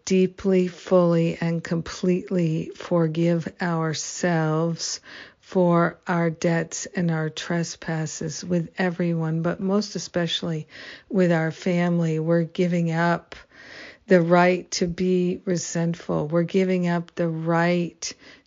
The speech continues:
to feel ashamed. We're giving up the right to have attack thoughts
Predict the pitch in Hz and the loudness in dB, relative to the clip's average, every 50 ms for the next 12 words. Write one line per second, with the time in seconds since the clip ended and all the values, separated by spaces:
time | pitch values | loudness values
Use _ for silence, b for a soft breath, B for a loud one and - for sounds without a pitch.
0 | B _ - - - 196 185 180 175 175 170 165 170 - - 196 180 185 185 185 | B _ -8 -2 0 2 4 4 4 4 2 0 -2 0 2 2 4 4 2 0
1 | - - 185 170 165 - - - - 175 175 175 175 170 170 160 156 160 160 170 | -2 -6 -6 -6 -4 -4 -4 -4 -4 -2 -2 -2 0 0 -2 -2 -2 -2 -2 -2
2 | 165 165 - 190 196 196 196 185 175 175 180 175 165 - - 175 165 165 165 170 | -2 -4 -4 -4 -2 -2 0 0 0 0 -2 -2 -4 -6 -6 -6 -4 -4 -2 -2
3 | 170 160 160 170 175 175 175 180 - - - - - B B B B B B B | 0 0 0 0 0 0 -2 -2 -6 -8 -14 -16 -16 B B B B B B B
4 | B B B B - - - - 185 180 180 175 170 165 156 - - - 190 180 | B B B B -6 -2 2 2 4 4 4 4 4 2 0 -2 -4 -2 0 0
5 | 170 170 165 160 - - - - 175 175 - - - - 165 165 165 170 - - | 2 2 0 -2 -6 -8 -8 -8 -8 -8 -10 -12 -10 -8 -6 -6 -6 -8 -10 -10
6 | - 170 151 139 139 - - - - - - - - | -8 -6 -4 -4 -6 -6 -10 -12 -16 -14 -14 -14 -14